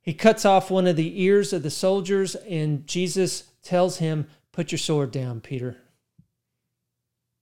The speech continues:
Now, to the disciples,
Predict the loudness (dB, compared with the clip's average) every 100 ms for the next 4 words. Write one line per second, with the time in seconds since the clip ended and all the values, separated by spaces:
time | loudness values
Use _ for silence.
0 | _ _ _ _ _ _ _ _ _ -2
1 | -2 -2 -2 -2 -2 -2 2 2 0 -4
2 | -4 -6 -12